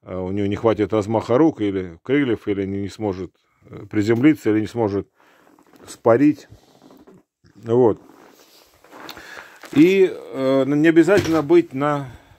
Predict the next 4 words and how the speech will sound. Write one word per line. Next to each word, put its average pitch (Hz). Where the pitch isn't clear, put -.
месте 131
погребения. 110
Привет, 160
ребята. 123